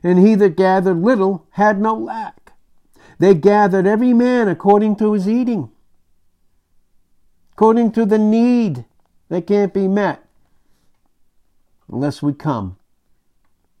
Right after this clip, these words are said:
and receive the bread of life. And Moses said, "Let no man leave of it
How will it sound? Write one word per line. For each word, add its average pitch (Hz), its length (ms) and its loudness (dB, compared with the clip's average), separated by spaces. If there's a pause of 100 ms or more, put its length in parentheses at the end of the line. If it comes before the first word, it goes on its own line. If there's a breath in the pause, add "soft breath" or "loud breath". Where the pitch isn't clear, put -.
(800)
and 113 160 -8
receive 113 380 -6
the 98 100 -10
bread 107 240 -12
of 101 120 -10
life. 95 300 -10
And 95 160 -10
Moses 151 420 -4
said, 110 460 -10 (560 soft breath)
"Let 131 340 -6
no 139 440 -6
man 156 640 -4
leave 143 560 0 (580)
of 110 240 -10
it - 260 -12